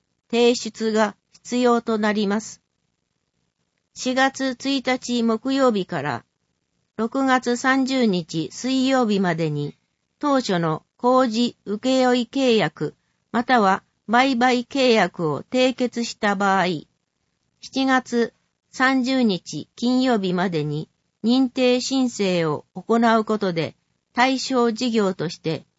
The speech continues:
認定します。四月一日木曜日から、六月三十日水曜日までに、当初の工事請負契約、または売買契約を締結し、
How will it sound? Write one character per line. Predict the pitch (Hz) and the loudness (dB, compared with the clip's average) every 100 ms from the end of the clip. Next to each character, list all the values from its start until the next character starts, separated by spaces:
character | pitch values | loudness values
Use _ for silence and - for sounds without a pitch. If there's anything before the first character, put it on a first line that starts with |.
| _ 202 | _ -2
認 | 233 247 | 0 0
定 | 240 240 240 | 2 2 0
し | 214 | 0
ま | 202 208 | 0 -2
す。 | - - _ _ _ _ _ _ _ _ _ _ _ _ _ _ _ | -6 -20 _ _ _ _ _ _ _ _ _ _ _ _ _ _ _
四 | - 247 | -6 0
月 | 262 269 - 262 - - | 0 0 -2 -4 -4 -6
一 | 262 269 | -4 -2
日 | 247 240 - 233 | 0 -2 -2 0
木 | 214 214 254 | 0 -2 -2
曜 | 262 240 | 2 2
日 | 190 | 0
か | 180 151 | -2 -4
ら、 | 151 123 _ _ _ - | -4 -8 _ _ _ -8
六 | 226 269 | -6 -2
月 | 262 254 247 247 - | 0 0 0 -4 -4
三 | - 254 254 | -4 -2 0
十 | 262 262 | 0 0
日 | 226 175 - - _ _ _ _ - | 0 -2 -8 -20 _ _ _ _ -4
水 | 254 262 | -2 2
曜 | 262 240 | 2 2
日 | 180 | 0
ま | 185 175 | 0 -2
で | 156 | -2
に、 | 151 160 - _ _ _ | -4 -6 -10 _ _ _
当 | 254 247 | 0 0
初 | 233 175 | 0 -4
の | 160 160 | -4 -6
工 | - 254 247 | -4 0 0
事 | 214 233 - - | 0 -2 -4 -8
請 | 196 240 254 | -4 0 2
負 | 247 240 - | 0 -2 -4
契 | 269 247 | -2 0
約、 | 190 160 147 - _ _ _ | 0 -4 -10 -12 _ _ _
ま | 233 | -2
た | 240 | 2
は | 240 196 | 2 0
売 | 196 233 262 254 | 0 0 0 0
買 | 262 254 | 0 -2
契 | - 262 | -2 0
約 | 233 196 - 156 | 0 0 -4 -6
を | 139 | -6
締 | - 220 226 | -4 -2 0
結 | 220 214 190 | -2 -4 -6
し、 | - 170 | -6 -8